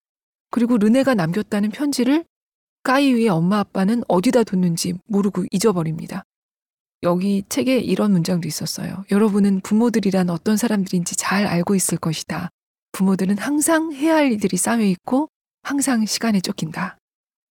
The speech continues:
네, 이런 정신없는 부모님이 그 편지를 잃어버림으로써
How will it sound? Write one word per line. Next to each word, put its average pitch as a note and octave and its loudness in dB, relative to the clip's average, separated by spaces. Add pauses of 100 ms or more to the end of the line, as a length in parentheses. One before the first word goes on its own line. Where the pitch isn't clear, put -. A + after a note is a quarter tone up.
(280)
네, G#3 2
이런 A3+ 2 (340)
정신없는 G#3 0
부모님이 G3+ 2
그 - -4
편지를 A#3 0
잃어버림으로써 F#3 0